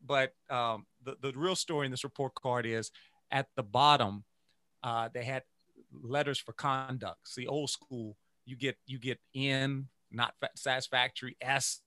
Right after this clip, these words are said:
and if you were really good, you got the O for outstanding. I had no O's, okay, as we can see, no O's, no O's whatsoever. But I did have N's because I got an N,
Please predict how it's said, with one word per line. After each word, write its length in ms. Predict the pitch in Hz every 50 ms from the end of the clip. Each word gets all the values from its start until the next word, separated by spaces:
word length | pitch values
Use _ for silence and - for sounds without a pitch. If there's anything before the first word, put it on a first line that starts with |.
| _ - - -
and 120 | 123 123
if 120 | 123 - -
you 80 | 165
were 80 | 143 123
really 260 | 127 190 240 220 190
good, 220 | 139 139 139 127 120
you 60 | 131
got 220 | 139 131 120 -
the 100 | - 117 -
O 220 | 151 139 135 123
for 160 | 107 - - -
outstanding. 500 | 120 113 110 - - 131 117 101 90 - - _ - - _ _ _ _ _ _ _ _ - -
I 60 | 127
had 160 | 139 143 131
no 180 | 135 135 127 120
O's, 340 | - 113 92 82 82 - - -
okay, 360 | 110 104 - 117 107 107 101 -
as 140 | - 104 101
we 80 | 117
can 100 | 110 107
see, 120 | - - - -
no 240 | 120 151 151 147
O's, 400 | - 139 123 117 113 113 - - -
no 160 | 127 143 147
O's 240 | 147 135 135 - 120
whatsoever. 640 | 120 131 127 - - 151 143 135 131 113 - 87 82 - - _ _ _ -
But 100 | 135 127
I 60 | 127
did 220 | 131 139 180 190
have 260 | 175 170 151 135 120 -
N's 520 | - 165 170 160 139 113 107 113 113 - - _ _ _ _ _ _ _ _ _ _
because 540 | - 135 123 - - 143 135 135 131 123 113 -
I 80 | - 127
got 160 | 139 135 131
an 60 | 127
N, 320 | - 147 147 147 151 151